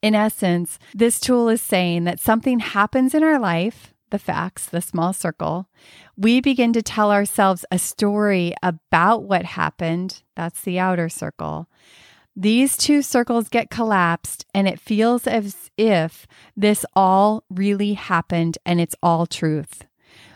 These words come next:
We then react and respond to what's happening as if both circles are truth, and we add enormous amounts of heavy drama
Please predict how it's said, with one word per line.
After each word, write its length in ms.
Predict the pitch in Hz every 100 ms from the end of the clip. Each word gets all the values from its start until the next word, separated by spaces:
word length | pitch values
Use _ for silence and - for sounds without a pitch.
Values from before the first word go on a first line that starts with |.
| _
We 200 | 202 220
then 280 | 208 220 220
react 500 | 214 185 180 185 -
and 100 | 202
respond 680 | 196 196 - 202 185 180 180
to 60 |
what's 220 | 190 170
happening 680 | - - 208 - 190 175 170 -
as 220 | 185 190
if 180 | 202 - -
both 420 | 202 208 220 -
circles 760 | - - 220 208 - 185 180 170
are 180 | - 175
truth, 680 | 175 - - 196 175 156 - - - - - -
and 160 | 202
we 160 | 208 202
add 300 | - 196 190
enormous 1000 | 190 196 196 190 202 208 208 185 160 - -
amounts 460 | 185 180 165 160 -
of 100 | 180
heavy 640 | 185 - 185 185 202 226 233 _ _ _ -
drama 640 | 196 180 175 175 170 165